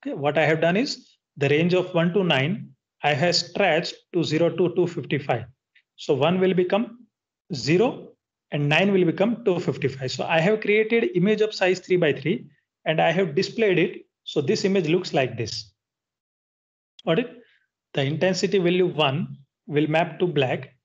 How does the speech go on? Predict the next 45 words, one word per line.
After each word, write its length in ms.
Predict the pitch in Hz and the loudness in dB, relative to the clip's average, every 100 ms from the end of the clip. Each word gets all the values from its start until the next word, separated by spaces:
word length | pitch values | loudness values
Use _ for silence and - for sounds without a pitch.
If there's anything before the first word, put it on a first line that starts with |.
| _ - | _ -8
and 100 | 147 | -4
intensity 460 | 156 185 180 180 | 0 0 -2 0
value 240 | 170 170 170 | 0 2 0
nine 400 | 156 165 139 135 | 2 0 0 -2
will 140 | 147 | -2
map 280 | 143 143 - | -2 -4 -4
to 140 | 139 120 _ _ | -8 -8 _ _
complete 340 | 151 131 135 131 | -4 -2 -2 -2
white. 220 | 113 107 - _ _ - - | -8 -10 -18 _ _ -16 0
Rest 260 | 151 160 | 0 2
of 160 | 196 - | -2 2
all 140 | 180 | 2
are 100 | 175 | 4
having 240 | 170 175 170 | 2 2 0
a 40 | |
different 440 | 156 160 165 151 131 | -2 -4 -4 -4 -6
intensities. 500 | 139 127 123 - 131 | -6 -6 -6 -10 -6
You 80 | 151 | -6
see 160 | - 220 | -4 2
that 300 | 139 135 - _ _ - | 2 0 -10 _ _ -2
as 220 | 165 180 | 2 4
I'm 160 | 190 175 | 4 4
moving 260 | 185 196 | 4 2
from 320 | 185 190 190 165 | 2 2 4 4
lower 260 | 170 180 | 4 4
to 100 | 185 | 2
higher, 400 | 170 190 151 147 - _ _ _ | 2 2 2 0 -4 _ _ _
uh, 280 | - 139 143 131 127 | -8 -2 -2 -2 2
the 340 | 147 143 143 - - _ _ - | 4 4 2 -6 -20 _ _ -4
pixel 300 | 170 - 190 | -2 2 2
is 140 | 180 | 2
becoming 460 | 151 175 170 196 180 | 2 2 2 2 2
brighter 320 | 156 151 151 | 2 2 2
and 140 | 143 | 0
brighter. 320 | 135 127 123 - | 0 -2 -2 -14
So 160 | - 135 | -12 -4
this 200 | 151 240 | -4 -2
is 120 | 190 | 0
how 160 | 202 | 0
you 100 | 190 | 0
can 180 | 190 202 | 0 0
have 200 | 175 185 | 0 0
your 180 | 185 180 202 | 2 0 0
own 180 | 196 | 0
image. 400 | 170 135 110 - | 0 -2 -6 -12